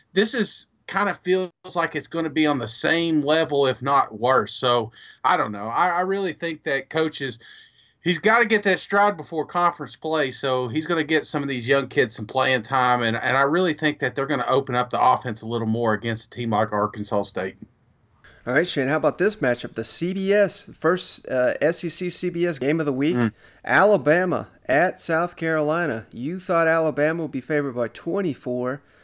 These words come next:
Speaker 2: I thought the, uh, gamblers would have a lot more confidence in the Tide. I said thirty-five. I was way off. You, you nailed this one. Alabama opened as a twenty-two point favorite on the road at South
Speaker 1: Mm-hmm.
Speaker 2: Carolina. Uh, sounds like you're really buying into the Hilinski hype here.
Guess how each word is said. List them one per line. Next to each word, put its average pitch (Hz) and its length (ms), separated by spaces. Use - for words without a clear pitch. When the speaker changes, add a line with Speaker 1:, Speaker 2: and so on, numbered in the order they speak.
Speaker 2:
I 156 140
thought 170 360
the, 156 240
uh, 147 60
gamblers 147 480
would 135 120
have 139 380
a 113 60
lot 143 180
more 147 160
confidence 160 540
in 117 80
the - 80
Tide. 127 260
I 139 220
said 147 320
thirty-five. 131 800
I 143 80
was 120 260
way 143 220
off. 123 260
You, 160 160
you 151 340
nailed 143 300
this 139 220
one. 110 160
Alabama 147 640
opened 135 460
as 120 160
a 117 60
twenty-two 156 680
point 143 320
favorite 131 420
on 143 160
the 147 80
road 131 240
at 117 40
South 127 280
Speaker 1:
Mm-hmm. 117 100
Speaker 2:
Carolina. 123 640
Uh, 113 200
sounds 156 280
like 147 160
you're 147 140
really 135 400
buying 135 340
into 139 200
the 120 140
Hilinski 131 540
hype 156 280
here. 107 240